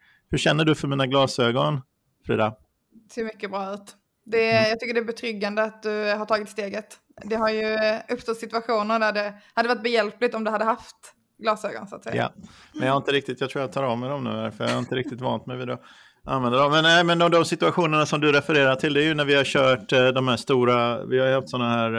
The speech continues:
Speaker 1: eh, webbseminarier om den nya ekonomiavdelningen, till exempel.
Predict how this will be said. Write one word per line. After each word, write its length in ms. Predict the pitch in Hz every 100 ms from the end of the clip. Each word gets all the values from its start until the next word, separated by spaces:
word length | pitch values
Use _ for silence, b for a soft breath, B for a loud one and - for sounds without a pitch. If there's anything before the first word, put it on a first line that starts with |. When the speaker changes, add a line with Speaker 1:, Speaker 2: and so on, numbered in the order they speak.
| 110
Speaker 1:
eh, 40 | 110
webbseminarier 1300 | 123 127 113 113 113 - - 123 117 113 117 131 143 139
om 220 | 123 123
den 140 | 123
nya 260 | 131 123 117
ekonomiavdelningen, 1080 | - 120 120 120 110 117 113 127 139 143 139 _ _ _
till 100 | -
exempel. 500 | 135 135 104 117 110